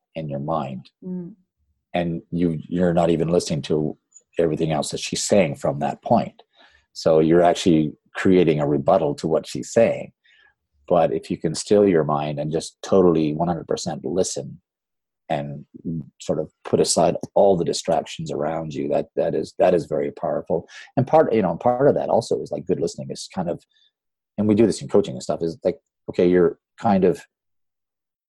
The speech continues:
Speaker 1: not repeating, but you're, you're feeding back what that person is saying. And they get, they get the idea that, wow, okay, this person's really listening to me because they're, they're, they're understanding what I'm saying. So, uh,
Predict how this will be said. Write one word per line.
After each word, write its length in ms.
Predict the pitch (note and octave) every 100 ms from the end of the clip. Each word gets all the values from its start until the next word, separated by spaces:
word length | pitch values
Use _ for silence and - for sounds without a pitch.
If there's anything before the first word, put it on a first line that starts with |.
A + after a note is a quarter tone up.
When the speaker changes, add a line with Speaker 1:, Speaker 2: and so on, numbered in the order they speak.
| -
Speaker 1:
not 80 | A2
repeating, 440 | - - F#2+ D2+
but 160 | D#2+ D#2+
you're, 220 | E2 -
you're 80 | B2+
feeding 400 | - A#2+ G#2 D2+
back 260 | F#2+ -
what 120 | C#2+
that 140 | C2 -
person 280 | F#2 - -
is 80 |
saying. 400 | - A2 D2+ - -
And 120 | E2
they 100 | E2+
get, 260 | E2+ - - - D3+ -
they 140 | - F2
get 260 | F#2 D2+
the 140 | F#2 D#2
idea 340 | D2+ F#2+ E2+
that, 200 | D2+ D2+
wow, 220 | - - D2
okay, 280 | - -
this 160 | - -
person's 380 | - F2 - D#2+
really 200 | A2+ G2
listening 260 | - -
to 80 | -
me 140 | E2+ G2
because 340 | A2+ A2+ G#2+
they're, 140 | A2+ - - _ _ A2
they're, 160 | F#2+
they're 160 | G2+ G#2
understanding 540 | G2 - B2 C#3 B2+
what 140 | F2+ -
I'm 120 | -
saying. 240 | - - - _ _ _ _ _ _ _ _ _ _ _
So, 600 | - G2+ F2 E2 D#2+ E2
uh, 320 | E2 D#2+ D#2